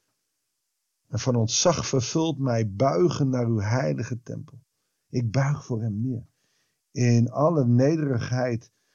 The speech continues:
Want wie ben ik, Psalm acht, wie is de mens dat u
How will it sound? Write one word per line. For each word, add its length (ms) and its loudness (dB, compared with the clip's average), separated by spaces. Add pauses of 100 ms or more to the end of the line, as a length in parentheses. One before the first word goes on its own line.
Want 220 0
wie 200 6
ben 280 6
ik, 460 2
Psalm 380 -4
acht, 260 -2 (300)
wie 320 2
is 200 4
de 120 4
mens 440 4
dat 360 2
u 360 -2